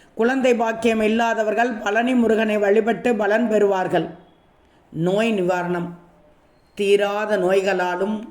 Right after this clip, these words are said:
உடல் உபாதைகளாலும் தவிப்பவர்கள் இங்கு வந்து வழிபடுவதன் மூலம் நோய் நிவாரணம் பெறலாம்.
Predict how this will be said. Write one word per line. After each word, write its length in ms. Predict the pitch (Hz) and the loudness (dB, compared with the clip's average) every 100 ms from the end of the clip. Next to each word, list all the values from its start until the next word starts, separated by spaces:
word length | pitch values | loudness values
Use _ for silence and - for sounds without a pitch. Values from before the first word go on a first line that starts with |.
| - - | -18 -4
உடல் 480 | 175 196 214 180 | 0 2 4 2
உபாதைகளாலும் 760 | 180 202 202 185 190 180 180 175 | 2 -2 -2 0 0 0 -2 -4
தவிப்பவர்கள் 640 | 180 180 196 190 202 196 202 | -4 -4 -4 -2 -2 0 0
இங்கு 320 | 190 196 202 | -2 0 0
வந்து 280 | 185 202 208 | 0 -2 0
வழிபடுவதன் 720 | 175 202 196 190 180 175 175 | 2 2 2 0 0 -2 -2
மூலம் 360 | 175 196 214 | -2 -2 -2
நோய் 280 | 185 185 220 | -2 0 0
நிவாரணம் 560 | 196 175 190 202 196 175 | -2 -2 -2 -2 -4 -4
பெறலாம். 400 | 170 170 170 170 | -2 0 -2 -4